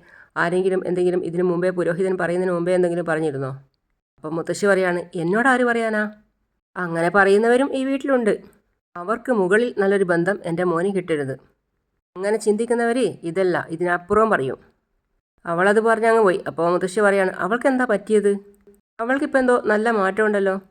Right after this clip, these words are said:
എന്തോ വിഷം അവളുടെ ഉള്ളിൽ ചെന്നിട്ടുണ്ട്. അതുകൊണ്ടിപ്പോൾ നയനയും നവ്യയും ഒക്കെ അവളുടെ ശത്രുക്കളായിരിക്കുക." "അത് നീ പറഞ്ഞ് തിരുത്താത്തതെന്താ മോനെ?" അമ്മേ, ഞാൻ പറയുന്നുണ്ട്, പക്ഷേ അവളുടെ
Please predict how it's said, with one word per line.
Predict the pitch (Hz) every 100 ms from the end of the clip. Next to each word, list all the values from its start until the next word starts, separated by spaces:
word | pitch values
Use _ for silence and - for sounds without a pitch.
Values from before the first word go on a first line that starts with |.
| _ _ _ _ _ _ -
എന്തോ | 214 240 269
വിഷം | 226 196 226 214 -
അവളുടെ | 185 185 180 175
ഉള്ളിൽ | 165 175
ചെന്നിട്ടുണ്ട്. | 180 160 156 151 131 127 -
അതുകൊണ്ടിപ്പോൾ | 156 165 185 185 180 175 -
നയനയും | 160 160 180 180 156
നവ്യയും | 160 160 170 175
ഒക്കെ | 170 170 160
അവളുടെ | 156 165 175
ശത്രുക്കളായിരിക്കുക." | 170 151 190 175 151 139 135 135 - _ _ _ _ _ _
"അത് | - 202 240 -
നീ | 214 247 254
പറഞ്ഞ് | 214 214 226
തിരുത്താത്തതെന്താ | 202 185 220 226 208 190
മോനെ?" | 180 170 170 165 - _ _ -
അമ്മേ, | 160 175 185 196 196 _ _ _ _ _ _ 196
ഞാൻ | 214 254
പറയുന്നുണ്ട്, | 214 180 202 208 165 156
പക്ഷേ | 170 170 196
അവളുടെ | 180 190